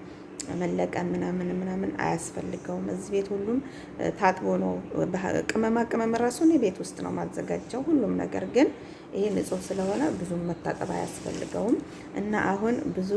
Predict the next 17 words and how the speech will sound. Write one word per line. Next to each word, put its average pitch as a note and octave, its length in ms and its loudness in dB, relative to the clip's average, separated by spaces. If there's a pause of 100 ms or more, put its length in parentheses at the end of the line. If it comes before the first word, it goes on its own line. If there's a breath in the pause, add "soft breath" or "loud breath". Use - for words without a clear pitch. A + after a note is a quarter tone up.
(180)
ወሬ F3+ 220 6 (160)
አላብዛባችሁ፣ F3 880 -2 (240)
ዳይ F#3+ 180 8 (760)
ወደ A#3+ 220 6
ቡናችን F3 520 -2
አሰራር። F#3 460 -2 (360 loud breath)
አሁን G3 220 -2 (420)
ወደ F#3+ 180 4
ኋላ F3 240 2 (240)
ላዞረው F3+ 460 0
ነው። A3+ 160 2 (340 loud breath)
በነገራችን F#3+ 600 0
ላይ F#3+ 120 2
ውዶቼ F#3+ 460 2
ላይክ፣ F#3 260 4
ሼር፣ F#3 280 0
ሰብስክራይብ፣ F#3+ 680 -2